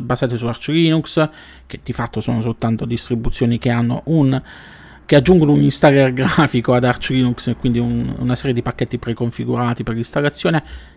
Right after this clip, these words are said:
che male non fa. Eh, Arch Linux a mio avviso dovrebbe poter introdurre anche un installer, ehm, grafico di questo tipo per, per gli utenti, eh, senza, così, così taglia direttamente le gambe a tutti quante,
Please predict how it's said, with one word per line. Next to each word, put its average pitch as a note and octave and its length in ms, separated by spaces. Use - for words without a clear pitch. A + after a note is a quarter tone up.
che C3+ 80
male A#2+ 240
non C#3+ 120
fa. - 220
Eh, - 600
Arch - 580
Linux A#2+ 320
a A#2+ 60
mio A2+ 140
avviso A2+ 300
dovrebbe D#3+ 400
poter C3+ 200
introdurre C3+ 580
anche B2 260
un A#2+ 140
installer, A#2+ 520
ehm, B2 380
grafico C#3 840
di B2+ 100
questo - 280
tipo A#2+ 320
per, A#2 340
per B2 140
gli A2 60
utenti, - 400
eh, - 400
senza, - 560
così, - 240
così F#3 340
taglia C3+ 320
direttamente C#3 560
le B2 100
gambe B2+ 300
a A2+ 60
tutti - 260
quante, A#2+ 340